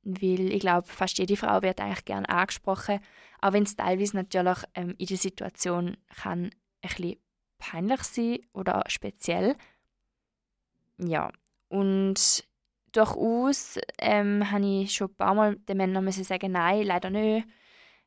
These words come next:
Ähm, aber ich habe trotzdem wirklich gefunden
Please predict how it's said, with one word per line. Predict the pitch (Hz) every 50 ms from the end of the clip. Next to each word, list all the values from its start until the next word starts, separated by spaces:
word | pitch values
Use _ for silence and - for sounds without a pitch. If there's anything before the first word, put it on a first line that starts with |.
| _ _
Ähm, | - 202 202 196 196 196 196 196 196 196 196 196 196 - _ _ _ _ _ _ _ _ _ _ _ _ _ _ _ _ _ _ _ _ _ _ _ _ _ _
aber | - 180 180 196 214 240
ich | 247 233
habe | 220 214 214 -
trotzdem | - 196 196 - - 208 202 202
wirklich | 190 185 190 196 190 -
gefunden | - - - 196 190 185 190 185 185 185